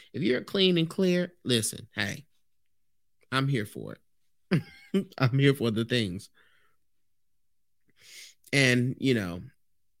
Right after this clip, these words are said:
have I had heartbreaks and things? I have. Um, but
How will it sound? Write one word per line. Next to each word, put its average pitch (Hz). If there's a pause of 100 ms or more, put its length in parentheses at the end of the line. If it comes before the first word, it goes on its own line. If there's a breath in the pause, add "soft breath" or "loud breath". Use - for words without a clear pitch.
(600)
have 117
I 120
had 110
heartbreaks 113
and 123
things? 135
I 104
have. 80 (1600)
Um, 92 (2500)
but 110